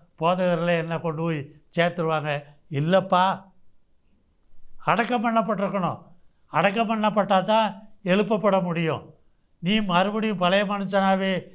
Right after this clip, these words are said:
எழுந்து வர்றதுக்கு ஞானஸ்தானம் உதவாது. ரோமர் ஏழு ஆறுல சொல்றாரு, சொல்றாரு, "இப்பொழுதோ நாம் பழமையான எழுத்தின்படி அல்ல." அதான் பழைய ஏற்பாட்டு காலம், பழமையான எழுத்து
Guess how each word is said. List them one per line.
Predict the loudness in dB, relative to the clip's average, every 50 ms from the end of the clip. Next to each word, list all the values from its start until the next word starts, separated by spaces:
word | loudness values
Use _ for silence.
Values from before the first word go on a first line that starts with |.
| -20 _ _ _
எழுந்து | 2 2 2 2 2 2 2
வர்றதுக்கு | 4 4 4 2 2 0 -2 -2 -2 -4 -4 -4 -6 -10 -16 _ _ _
ஞானஸ்தானம் | -2 0 0 0 0 -2 0 0 0 0 0 0
உதவாது. | 0 0 2 2 2 2 2 0 -2 -6 -8 -12 -16 -20 -20 -20 _ _ -20 -20 _ _ _ _ _ _ _ _ 0
ரோமர் | 2 2 4 2 2 2 2
ஏழு | 2 2 2 2 4 4
ஆறுல | 4 4 2 0 -2 -6 -4 -4
சொல்றாரு, | -4 -2 0 -2 -2 -2 -4 -8 -6 -4
சொல்றாரு, | -2 -2 0 0 0 0 0 0 -2 -2 -4 -6 -12 -20 -20 -20 _ _ _ -4
"இப்பொழுதோ | -4 -2 0 2 2 2 2 2 2 4 4 2 2 0 -4 -14 -20 -20 _ _ _
நாம் | 0 2 2 2 0
பழமையான | 0 2 2 2 2 0 0 0 2 2 2 2 0 -2 -2
எழுத்தின்படி | -2 -2 -4 -4 -4 -6 -6 -4 -2 -4 -2 -2
அல்ல." | -2 -2 -2 -2 -2 -2 -2 -2 -6 -12 -20 -20 _ _ _ _ _ _ _ _ _ _ _ _ _ -8
அதான் | 0 0 2 2
பழைய | 4 2 2 4 2
ஏற்பாட்டு | 0 0 -2 -4 -4 -2 -2
காலம், | -2 0 0 0 0 0
பழமையான | -2 -2 -2 0 0 0 0 0 0 0
எழுத்து | 0 0 0 -2 -2 -2 -2 -2 -4 -6 -14 -20 -20